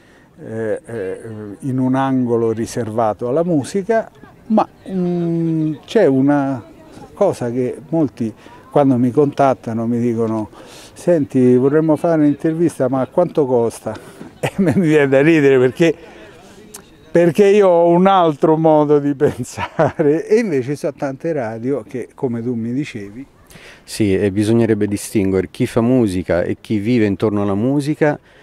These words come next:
Speaker 2: chi ci mette la passione e chi invece ne fa un mercato. Eccolo qua, l'altra economia. Anche quella è diventata una bella economia e l'emergente, la musica emergente è la vacca da spremere perché adesso come adesso è quella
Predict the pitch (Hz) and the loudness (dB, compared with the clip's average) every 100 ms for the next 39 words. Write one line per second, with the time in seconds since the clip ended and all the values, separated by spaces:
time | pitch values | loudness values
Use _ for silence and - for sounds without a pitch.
0 | _ _ _ 151 127 113 104 101 95 92 | _ _ _ -8 -4 -4 -2 -2 -2 -4
1 | - - 107 107 98 - 113 120 110 107 | -8 -4 -2 -2 -4 -6 -6 -2 -2 -2
2 | 98 90 95 87 85 - 87 80 - 92 | -4 -2 -4 -4 -6 -6 -6 -6 -4 -6
3 | 98 101 101 98 78 95 92 95 - 95 | -4 -4 -4 -4 -6 -4 -4 -4 -4 -4
4 | 101 98 95 92 82 92 139 147 110 98 | -2 -2 -2 -2 -2 -2 -2 -2 0 0
5 | 87 87 92 87 95 87 90 90 87 101 | 0 -4 -4 -4 -4 -2 -2 -4 -2 0
6 | 98 95 - 98 98 104 131 131 104 92 | 0 -2 -4 -4 -2 0 0 0 0 -2
7 | 92 90 90 92 98 101 98 92 117 120 | -4 -4 -4 -4 -2 -2 -4 -2 -4 -2
8 | 101 101 101 98 101 101 92 110 117 123 | -4 -6 -6 -6 -6 -6 -4 -2 -2 -2
9 | 101 95 87 85 85 90 90 92 95 - | -2 -2 -2 -4 -6 -6 -2 0 -2 -2
10 | 90 92 - 107 101 98 98 95 98 95 | -4 -4 -4 -4 -2 -2 -4 -4 -6 -6
11 | 101 98 92 92 95 - 98 101 104 98 | -4 -2 -2 -2 -4 -6 -6 -4 -2 -4
12 | - 92 101 98 87 | -4 -6 -2 -2 -2